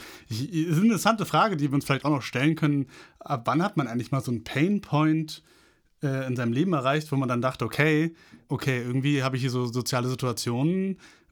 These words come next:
wo dann so, weiß ich nicht, so Missverständnisse entstehen, woran kann denn das liegen? Also,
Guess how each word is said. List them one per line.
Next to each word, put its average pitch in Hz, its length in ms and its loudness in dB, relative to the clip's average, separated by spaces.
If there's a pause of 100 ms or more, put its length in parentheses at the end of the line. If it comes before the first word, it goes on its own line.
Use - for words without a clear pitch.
(160)
wo 120 160 -2
dann 123 180 0
so, 120 320 -4
weiß 120 140 -4
ich 147 80 2
nicht, 120 80 -4
so 117 220 -4
Missverständnisse 156 640 0
entstehen, 151 600 2
woran 123 200 0
kann 139 180 0
denn 127 100 0
das 113 160 -6
liegen? 131 400 0
Also, 117 460 -4